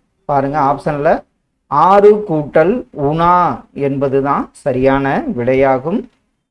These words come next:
பொருந்தா இணையை கண்டறிக. இதுல பிள்ளை தமிழ்ல பார்த்திருப்போம். சிலம்பு காலில் அணிவது, சூளி நெற்றியில்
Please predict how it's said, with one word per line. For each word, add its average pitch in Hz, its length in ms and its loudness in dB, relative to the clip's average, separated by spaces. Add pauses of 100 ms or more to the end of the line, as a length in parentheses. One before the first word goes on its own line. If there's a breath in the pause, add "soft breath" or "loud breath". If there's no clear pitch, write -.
(520)
பொருந்தா 247 400 6 (160)
இணையை 170 260 -2 (160)
கண்டறிக. 143 500 0 (1500)
இதுல 160 260 -2
பிள்ளை 233 240 -2 (120)
தமிழ்ல 151 400 0 (140)
பார்த்திருப்போம். 135 500 -4 (560)
சிலம்பு 165 400 2 (340)
காலில் 139 400 2 (160)
அணிவது, 151 440 -2 (720)
சூளி 196 520 4 (640)
நெற்றியில் 160 560 -2